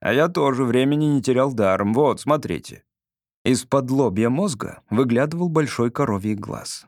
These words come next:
Он был устремлён на меня, и мне даже стало жутко. "Другой глаз я держу на всякий случай. Он содержится в особой жидкости и не испортится". "А этот видит?" — спросил я. "Разумеется", —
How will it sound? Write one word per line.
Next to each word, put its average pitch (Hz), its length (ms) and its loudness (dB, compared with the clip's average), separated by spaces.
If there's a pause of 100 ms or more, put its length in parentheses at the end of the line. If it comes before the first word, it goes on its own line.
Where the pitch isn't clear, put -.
Он 110 220 2
был 120 180 -2
устремлён 127 580 0
на 101 60 0
меня, 143 360 0
и 113 40 2
мне 151 240 0
даже 104 260 -2
стало 156 360 -6
жутко. 104 600 -8 (360)
"Другой 143 480 2
глаз 104 380 0
я 147 180 2
держу 139 280 0
на 135 120 2
всякий 127 320 0
случай. 101 640 -4
Он 117 180 2
содержится 117 500 0
в 127 60 2
особой 127 320 0
жидкости 135 460 -2
и 120 80 0
не 147 140 0
испортится". - 720 -6 (240)
"А 98 120 -2
этот - 560 -6
видит?" — 175 640 -2
спросил 117 500 -2
я. - 280 -10 (120)
"Разумеется", — 113 800 0